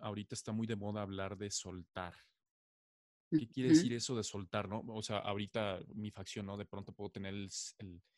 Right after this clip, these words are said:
Speaker 1: el ceño muy, muy así frustra-,
Speaker 2: Fruncido.
Speaker 1: pero al final, fruncido, pero a lo que voy es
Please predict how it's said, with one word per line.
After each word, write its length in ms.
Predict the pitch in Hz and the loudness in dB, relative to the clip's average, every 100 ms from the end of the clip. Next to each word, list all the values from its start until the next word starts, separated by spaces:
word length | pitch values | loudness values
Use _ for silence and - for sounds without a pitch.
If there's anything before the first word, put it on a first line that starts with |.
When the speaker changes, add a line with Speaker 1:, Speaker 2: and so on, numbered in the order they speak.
| _ _ - | _ _ -12
Speaker 1:
el 100 | 95 | -6
ceño 300 | - 98 104 | -2 -2 -2
muy, 320 | 98 101 104 | -2 -2 -2
muy 300 | 104 101 101 | -4 -6 -6
así 540 | 98 - 95 95 95 - _ _ _ _ _ | -6 -6 -8 -10 -12 -14 _ _ _ _ _
frustra-, 320 | 104 - 104 | -14 -6 -4
Speaker 2:
Fruncido. 340 | - 165 190 180 | 4 6 10 10
Speaker 1:
pero 100 | 104 | 8
al 100 | 101 | 4
final, 360 | 110 104 101 - | -4 -4 -4 -6
fruncido, 540 | - 113 101 110 87 - - | -4 -4 -2 -2 -4 -6 -6
pero 160 | 104 | -4
a 20 | 98 | -2
lo 140 | 95 | -4
que 100 | 107 | -4
voy 180 | 101 107 | -2 -2
es 240 | 104 - | -2 -4